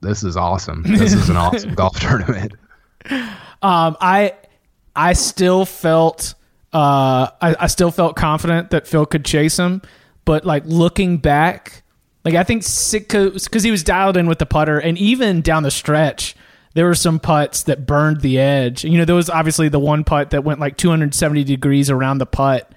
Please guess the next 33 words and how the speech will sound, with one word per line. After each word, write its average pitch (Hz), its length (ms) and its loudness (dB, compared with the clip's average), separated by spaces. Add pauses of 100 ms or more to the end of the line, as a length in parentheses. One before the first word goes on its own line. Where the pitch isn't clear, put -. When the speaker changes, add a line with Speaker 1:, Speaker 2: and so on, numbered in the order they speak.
(140)
Speaker 2:
around 170 220 4
the 147 80 2
hole, 143 320 4
and 143 120 2
did 147 160 2
not 143 240 0
fall 139 320 0
in. 135 340 -2 (340)
Um, 143 480 0
but 156 160 2
I, 151 240 2 (200)
Speaker 1:
Yeah. 104 140 -16 (160)
Speaker 2:
I, 156 240 0 (160)
I 180 80 0
just, 175 240 -2
I 175 100 4
was 180 120 2
like, 175 100 -2
"Well, 190 140 0
two 240 220 -2
strokes 208 360 -2
over 175 160 2
five 160 300 2
holes, 156 540 2 (100)
the 165 80 0
way 170 200 2
he's 175 160 2
putting 175 220 -2
himself 160 400 -2
in 156 100 -2
position 143 400 -4
right 139 180 -2
now, 135 340 -2